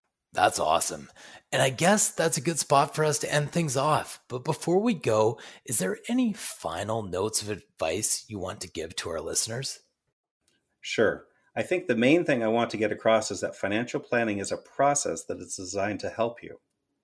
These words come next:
Speaker 2: I understand that talking about your financials and your future can be as exciting as it is stressful, and you might feel overwhelmed. But the more you talk about it, the more you will learn and understand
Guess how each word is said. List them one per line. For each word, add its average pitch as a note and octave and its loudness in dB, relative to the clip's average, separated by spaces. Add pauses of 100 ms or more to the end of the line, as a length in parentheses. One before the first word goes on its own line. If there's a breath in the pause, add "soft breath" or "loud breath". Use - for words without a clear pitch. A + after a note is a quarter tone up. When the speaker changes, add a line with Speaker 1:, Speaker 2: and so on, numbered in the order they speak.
(460)
Speaker 2:
I G#2+ -2
understand C3 4
that - -2
talking A#2+ 2
about A2+ 0
your - -6
financials A#2+ 0
and G2 -10
your F#2+ -6
future A2 -6
can G2+ -10
be G2 -8
as F#2 -6
exciting B2+ 0
as G2+ -2
it F#2+ -6
is F#2+ -4
stressful, - -4 (680)
and G2 -6
you G2+ -2
might A#2 0
feel C#3+ 0
overwhelmed. A#2 -2 (1040)
But - -6
the F#2 0
more G2 0
you C3+ 0
talk C#3 2
about F#2+ 0
it, - -8
the F2 -10
more F#2+ -2
you G2 -4
will F2+ -2
learn B2+ 0
and F#2 -6
understand A#2 -2